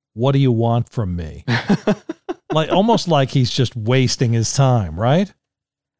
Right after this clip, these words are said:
Speaker 2: I think so. That's what I think. That at this, at this point, or maybe just in, it's another aspect of the idea, is that he has some kind of sedentary lifestyle. He's, "I'm just watching T V. What do you want from me? I'm not gonna do this thing.
Speaker 1: Right.
Speaker 2: Just let me sit here and, and watch the Kardashians, for God's sakes."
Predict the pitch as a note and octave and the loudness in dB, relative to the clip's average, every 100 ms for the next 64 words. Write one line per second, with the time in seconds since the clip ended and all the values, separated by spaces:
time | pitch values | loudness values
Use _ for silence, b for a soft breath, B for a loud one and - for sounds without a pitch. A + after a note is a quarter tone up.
0 | _ C#3 B3 C4+ A#2 A#2+ - E3 G3 G#2+ | _ -2 0 2 2 2 2 0 0 -2
1 | G2+ _ _ - A#2 - A2+ - C#3 - | -4 _ _ -2 -2 0 -4 -2 -4 -4
2 | - B2 C#3+ - - C#3 D#3 G#2+ G#2+ A2 | -6 -2 0 0 0 2 2 2 2 2
3 | G#2+ A2+ - A2 A2 - A2 G#2+ G2+ G#2 | 0 0 0 0 -2 -2 0 2 2 0
4 | - A2 - G#2+ F#2 G2+ F#2 G2 - G#2+ | -4 -8 -6 -4 -4 -2 -2 -2 0 0
5 | F#2 F#2 _ _ _ _ _ _ _ _ | 0 -4 _ _ _ _ _ _ _ _
6 | _ _ - A#2 A2 G#2+ A2+ G#2 A#2+ A2+ | _ _ -4 0 2 2 0 0 -2 0
7 | G#2+ - A2 G#2 A2 G#2+ C3 - G2 F#2 | 0 0 -2 0 2 2 0 -2 -6 -2
8 | G2 G#2+ A2+ A2 A2 G#2 A2 - A#2 A#2 | -2 0 -2 -2 -2 -2 -2 -2 0 0
9 | G2+ A2 G#2 G2 - G2+ - _ - A2+ | 0 0 0 -2 -4 -6 -8 _ -6 -4
10 | A2 G#2 - G#2 G3 - - F#2+ A2+ - | 0 0 0 0 0 -2 -2 0 0 -4
11 | _ _ - B2+ A2+ - - C3+ C3+ B2+ | _ _ -10 -8 -8 -8 -10 -2 0 2
12 | B2 C#3 B2 B2 A#2 - - A#2+ A2+ - | 2 2 4 2 0 -2 -2 0 0 -4
13 | _ _ D#3 A#2+ A#2+ - - A#2+ B2 C3+ | _ _ -4 -2 0 -2 -2 0 2 0
14 | - A2 - - - - - | -4 -6 -6 -4 -4 -4 -4